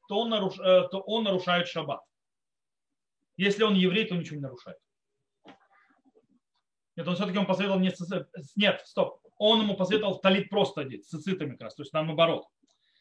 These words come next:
Если он носит, как ев-, то есть если он ходит в талите с цицитом, даже у меня что-то не сложилось,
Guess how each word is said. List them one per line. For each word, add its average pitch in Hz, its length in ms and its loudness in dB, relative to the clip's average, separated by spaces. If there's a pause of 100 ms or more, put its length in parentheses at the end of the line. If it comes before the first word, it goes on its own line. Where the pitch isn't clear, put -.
(360)
Если 247 420 4
он 226 280 2
носит, 226 460 0 (420)
как 151 200 -2
ев-, 175 280 0
то 180 60 -2
есть 180 120 -2
если 220 180 0
он 196 60 0
ходит 208 260 0
в - 60 -8
талите 190 320 0
с - 100 -20
цицитом, 165 680 -8 (1000)
даже 160 160 -4
у - 20 -8
меня 180 120 2
что-то 180 140 -2
не 180 80 0
сложилось, 170 560 -2